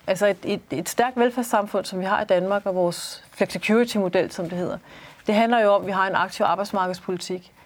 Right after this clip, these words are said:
vi har høje dagpenge, og vi hyrer og fyrer nemt med vores funktionærlov. Det vil sige, at vi har ekstremt stor mobilitet på arbejdsmarkedet,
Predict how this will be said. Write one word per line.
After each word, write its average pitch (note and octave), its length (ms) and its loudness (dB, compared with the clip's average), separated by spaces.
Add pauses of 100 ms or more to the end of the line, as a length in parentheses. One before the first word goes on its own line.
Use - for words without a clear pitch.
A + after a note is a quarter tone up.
vi F#3 60 2
har F#3+ 100 4
høje F3+ 300 4
dagpenge, G3 600 0 (400)
og G3 120 2
vi F#3+ 80 4
hyrer G3 300 4
og G#3 60 2
fyrer G3 280 0
nemt G#3 360 0
med G3 80 2
vores E3 240 2
funktionærlov. G#3+ 680 2 (340)
Det G#3 80 0
vil G#3 80 -2
sige, G#3 140 2
at F#3+ 40 4
vi F#3+ 60 0
har G3 240 2
ekstremt G3+ 440 0
stor G3 240 0
mobilitet F#3+ 640 -2
på - 80 -4
arbejdsmarkedet, F3+ 720 -2